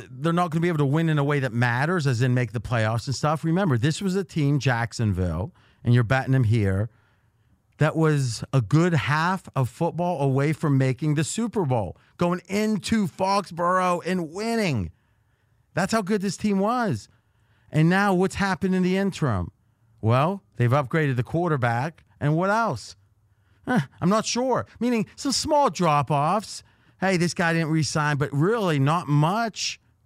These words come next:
So I think Jacksonville underrated for sure. They got unlucky at some points last year. Motivation was an issue once they started playing poorly, and just Bortles being incompetent was an issue. I love it. On our podcast, I bet against one of our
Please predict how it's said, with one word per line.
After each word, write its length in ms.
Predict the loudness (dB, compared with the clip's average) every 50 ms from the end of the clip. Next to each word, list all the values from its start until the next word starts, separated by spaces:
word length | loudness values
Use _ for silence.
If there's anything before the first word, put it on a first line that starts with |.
| _ _ _ _ _ _ _
So 300 | -2 0 2 2 2 2
I 160 | 2 0 0
think 160 | 0 0 0
Jacksonville 440 | 2 2 0 0 -2 -2 -4 -2 0
underrated 440 | 0 0 0 0 0 2 2 0 0
for 120 | -2 -2 -4
sure. 360 | -4 -2 0 0 0 2 2
They 120 | 0 0
got 140 | 0 0 0
unlucky 540 | 0 0 0 2 2 0 0 -2 -2 -4 -4
at 100 | -4 -4
some 160 | -4 -4 -4
points 280 | -2 -2 -2 -2 -2 0
last 240 | 0 0 0 -2 -2
year. 200 | -2 -4 -4 -6 _ _ _ _ -4
Motivation 640 | -2 0 2 2 2 2 2 2 0 0 -2 -2
was 120 | -2 0 2
an 100 | 2 2
issue 500 | 0 0 -2 -2 0 0 2 0 0 -2 -6 _ _ _ -4
once 160 | -2 -2 -2
they 80 | -2
started 240 | -2 0 0 0 0
playing 260 | 0 -2 -2 -2 -2
poorly, 420 | -2 -2 -2 0 0 0 -2 -2 -4 -2
and 180 | -2 -2 0 0
just 240 | -2 -2 -4 -4 -8 -6
Bortles 460 | -2 0 0 2 2 2 2 0 0
being 160 | 0 0 0
incompetent 640 | 0 0 -2 0 0 0 0 0 0 -2 -2 -2 0
was 140 | 0 0 0
an 100 | 2 2
issue. 420 | 0 0 -2 -2 -2 -2 -2 -2 -4 _ _ _ _ _ _ _
I 200 | -2 0 0 2
love 340 | 2 2 2 2 2 2 2
it. 140 | -2 -4 -8 _ _ _ _ _ _ -4
On 140 | 0 2 2
our 160 | 2 2 0
podcast, 580 | 0 2 2 2 0 0 -2 -2 -2 -2 -2 -2
I 120 | -2 -2
bet 240 | 0 0 0 0 0
against 260 | 0 -2 -4 -4 -2
one 120 | -2 -2 0
of 100 | 0 0
our 260 | 2 2 0 0